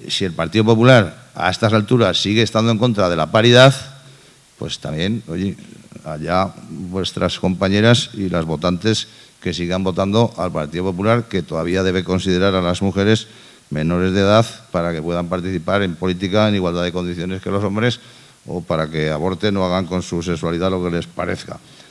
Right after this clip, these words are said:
Ya digo, me parece ya de una, en fin, mm, ha sido un triple salto mortal querer comparar esa reforma que se hizo, que, y nosotros la seguimos defendiendo, ¿eh? Por cierto.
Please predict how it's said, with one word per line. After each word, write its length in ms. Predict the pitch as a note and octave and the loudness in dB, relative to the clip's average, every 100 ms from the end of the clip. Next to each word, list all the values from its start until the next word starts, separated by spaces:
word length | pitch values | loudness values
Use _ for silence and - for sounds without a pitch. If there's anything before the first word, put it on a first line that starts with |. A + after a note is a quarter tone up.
| - | -14
Ya 60 | D2+ | -6
digo, 160 | F2 | -2
me 120 | E2 D2 | -2 -2
parece 540 | D#2+ F#2 A2 A2 A2+ - - - | -2 -2 2 2 0 -4 -20 -18
ya 440 | - F#2 G#2 A#2 - | -6 -2 0 0 -4
de 340 | - F2+ F2+ F#2+ | -14 -12 -8 -6
una, 380 | G2+ G#2 G#2+ G2+ | -4 -2 0 -2
en 60 | - - - - - - | -6 -20 -20 -20 -20 -6
fin, 300 | G#2+ G2 D#2 - - | -2 -2 -4 -12 -18
mm, 320 | C2+ C#2+ E2 D#2+ - - - - - - - | -12 -8 -8 -8 -12 -20 -20 -20 -20 -20 -14
ha 40 | |
sido 800 | - - F#2 G2+ G2+ G2+ G2 F#2 - - - | -10 -8 -4 -4 -2 -2 -2 -4 -8 -14 -6
un 160 | G2+ | -6
triple 480 | - F#2 G2 G2 G2 | -4 -6 -2 0 0
salto 520 | - G2+ F#2 G#2+ G#2+ - | 0 -2 0 0 0 -2
mortal 500 | F#2+ F#2 A2 A#2 A#2 - - - _ | -6 0 4 4 2 -14 -20 -20 _
querer 240 | F2+ F2 F2+ | -4 -4 -2
comparar 480 | F#2+ E2+ F#2+ F2+ | -4 0 0 0
esa 240 | D#2+ - F2 | -2 -2 -2
reforma 520 | F2 - F#2 G2+ G#2 - - | -4 -4 -2 -2 -2 -6 -10
que 80 | F#2 | -10
se 140 | - | -6
hizo, 340 | F2+ E2+ G#2 G2+ - _ _ _ - | -8 -4 -4 -4 -12 _ _ _ -10
que, 100 | D#2+ | -10
y 280 | - E2 | -8 -10
nosotros 320 | D2+ D2 E2 F2+ | -10 -10 -8 -6
la 100 | F2 | -4
seguimos 320 | E2 D#2 D#2 | -4 -6 -6
defendiendo, 560 | D#2 E2 E2 F2 D#2 | -6 -4 -2 -4 -6
¿eh? 80 | E2+ | -10
Por 160 | F2 D#2 | -12 -10
cierto. 320 | F#2 D#2+ | -8 -10